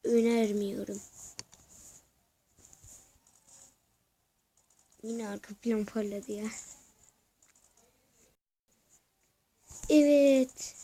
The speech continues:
Loteri, loteri, loteri. Hem az önce de zaten gördünüz. Sonra daha ileriden başlayınca da az lo-, loteri kazanıyoruz.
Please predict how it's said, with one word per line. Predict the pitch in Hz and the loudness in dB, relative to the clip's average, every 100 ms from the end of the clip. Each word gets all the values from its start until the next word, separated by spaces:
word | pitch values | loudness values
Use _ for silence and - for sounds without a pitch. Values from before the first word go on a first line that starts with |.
| - | -10
Loteri, | 240 247 - 247 240 233 - | -4 -4 -4 -4 -4 -6 -6
loteri, | 226 226 - 202 202 196 - | -6 -6 -6 -6 -6 -8 -12
loteri. | 185 - - 104 - _ _ _ _ _ _ _ _ | -16 -14 -16 -14 -16 _ _ _ _ _ _ _ _
Hem | 247 - _ _ - _ _ _ _ _ _ _ _ _ _ | -12 -12 _ _ -20 _ _ _ _ _ _ _ _ _ _
az | 226 226 | -10 -4
önce | 233 226 226 | -4 -4 -6
de | 226 214 - | -8 -10 -10
zaten | 226 220 - 220 | -10 -8 -8 -6
gördünüz. | 220 226 226 226 226 - - - - - - | -2 -2 0 -2 -2 -8 -20 -20 -20 -20 -10
Sonra | 226 226 226 - _ _ _ _ _ _ _ _ _ _ _ _ _ _ _ _ _ - | -6 -4 -6 -10 _ _ _ _ _ _ _ _ _ _ _ _ _ _ _ _ _ -8
daha | 233 233 233 - - - - - - - _ _ | -2 -2 -4 -10 -20 -20 -20 -20 -20 -20 _ _
ileriden | 220 220 220 220 220 | -6 -2 -2 -2 -2
başlayınca | 220 226 - 226 220 220 226 | -2 -4 -2 -2 0 -2 -4
da | 233 - | -6 -8
az | 226 233 247 | -6 -6 -4
lo-, | 208 208 220 - - | -6 -6 -8 -14 -10
loteri | 214 208 220 208 | -8 -6 -6 -6
kazanıyoruz. | 202 208 202 208 208 202 226 - | -8 -12 -12 -12 -10 -12 -12 -14